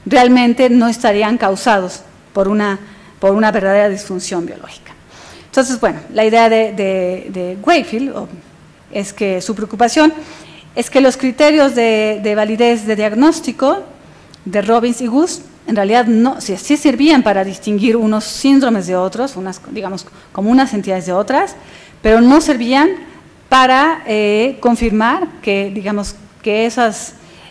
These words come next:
entidades o que esas categorías fueran realmente trastornos mentales. Y la idea era justamente, bueno, que, eh, no, no necesariamente,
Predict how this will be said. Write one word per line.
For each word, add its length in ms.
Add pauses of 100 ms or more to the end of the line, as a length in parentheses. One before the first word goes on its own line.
(120)
entidades 760
o 80
que 60
esas 180
categorías 680 (400)
fueran 360
realmente 420
trastornos 560
mentales. 480 (400)
Y 80
la 120
idea 440
era 200 (100)
justamente, 520
bueno, 280
que, 320 (1200)
eh, 600
no, 440 (880)
no 200
necesariamente, 1080